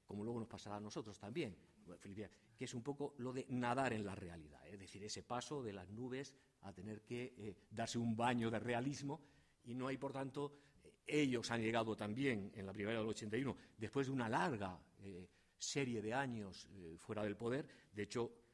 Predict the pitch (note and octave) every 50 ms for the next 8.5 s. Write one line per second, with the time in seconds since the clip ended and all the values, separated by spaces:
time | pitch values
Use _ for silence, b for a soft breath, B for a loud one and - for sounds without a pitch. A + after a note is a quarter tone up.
0 | B B B - - D#2 B1+ D2+ F2+ D#2 F2 F2 - G2+ F#2+ - G#2+ G#2 G2+ G2+
1 | A#2+ G#2+ G#2 A2 G#2+ G2+ A2 G#2 A#2 A#2 A#2 A#2 - B2+ C3 - G#2 G2+ G#2 G#2
2 | G#2 - - G#2+ A2 G2 G#2 G#2+ A2+ A2 - - G2+ F#2 G#2+ G#2+ A2 G#2+ G2 G2
3 | G2 F#2 F#2 G2 G2 G2 - A2 G#2+ A2 A2 G#2 G2 G#2+ G#2+ A2+ A#2 A#2 B2 C3+
4 | - B B B B B B _ - - G#2 F#2+ F#2 F#2+ - - G2 F#2+ F#2+ F#2+
5 | F2 - _ _ - A#2 G#2+ G#2 G#2 G#2 A2 A2 A2+ A2+ A#2+ A#2+ B2 - A#2 G#2
6 | G2+ G2 G2+ - G#2 - - A2 A2+ A#2 - B B B B B B _ - -
7 | C2+ F2 F#2 E2+ F2+ F#2+ G2+ A2 G#2+ - G#2+ G#2 G2+ F#2+ - - G#2+ A2+ A#2 A2
8 | - G#2+ G#2+ G2+ G2 G#2 G#2 G2+ G2